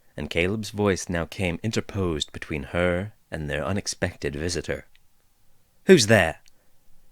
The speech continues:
You'd best explain yourself immediately. He was answered with a low chortle.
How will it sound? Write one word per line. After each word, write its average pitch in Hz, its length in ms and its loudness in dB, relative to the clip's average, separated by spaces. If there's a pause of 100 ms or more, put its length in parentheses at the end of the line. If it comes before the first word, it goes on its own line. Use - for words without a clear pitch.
You'd 104 240 0
best - 240 2
explain 107 500 6
yourself 82 560 0 (260)
immediately. 110 1080 6 (1160)
He - 140 2
was 78 140 2
answered 143 460 -2 (160)
with 82 120 -4
a 78 60 0
low 92 340 0
chortle. 85 560 -4